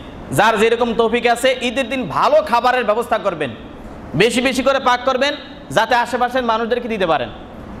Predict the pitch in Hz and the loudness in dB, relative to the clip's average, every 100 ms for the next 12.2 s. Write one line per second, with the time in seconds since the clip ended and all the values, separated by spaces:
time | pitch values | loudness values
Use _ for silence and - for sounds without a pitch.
0 | - 214 247 262 254 247 214 240 247 277 | 2 4 4 2 2 0 2 2 4 2
1 | 302 302 - - - 196 277 269 - 254 | 0 -4 -12 -16 -4 -2 0 -2 0 0
2 | 262 - 233 277 277 277 262 247 226 269 | 0 2 2 4 2 2 2 0 0 0
3 | 285 330 - - - 139 220 262 285 269 | 0 -2 -8 -18 -16 -2 0 0 -2 -2
4 | 254 277 294 285 285 277 277 285 277 240 | -2 0 2 2 2 0 0 0 0 0
5 | 180 285 262 185 135 - - - - - | 2 4 4 4 0 -2 -14 -16 -16 -14
6 | - - 226 233 202 120 - - - - | -2 2 2 4 2 2 -6 -8 -8 -8
7 | - - - - 147 254 170 - - - | -8 -6 -4 2 4 4 2 -2 -4 -6
8 | - - - - - 175 226 226 233 233 | -6 -6 -4 -4 2 4 4 4 2 2
9 | 233 254 254 233 240 208 226 247 247 240 | 4 2 2 2 2 4 2 2 0 0
10 | 254 262 254 247 247 247 233 233 151 262 | 0 0 0 0 0 0 0 -2 0 0
11 | 233 185 143 180 240 262 254 254 233 208 | 2 0 0 -2 0 0 0 -2 -2 -2
12 | 254 | -2